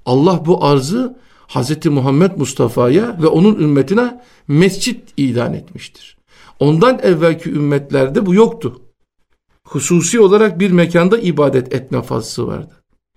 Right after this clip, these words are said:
Kilisenin içerisinde ibadete, ayine giremeyen kişi avluda kaldığında ayine girmiş sayılmaz. Şimdi bazı insanlar diyor ki,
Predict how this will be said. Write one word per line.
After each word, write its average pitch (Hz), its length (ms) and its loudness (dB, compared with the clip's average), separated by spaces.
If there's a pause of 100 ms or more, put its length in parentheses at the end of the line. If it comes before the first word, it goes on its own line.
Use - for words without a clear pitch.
(340)
Kilisenin 180 440 2
içerisinde 185 560 2
ibadete, 180 600 2
ayine 170 460 4
giremeyen 175 500 2
kişi 240 440 -4 (400)
avluda 165 440 2
kaldığında 170 600 2
ayine 175 320 4
girmiş 180 360 0
sayılmaz. 165 580 0 (1500)
Şimdi 139 160 -6
bazı 156 280 2
insanlar 170 520 0
diyor 220 140 0
ki, 175 300 0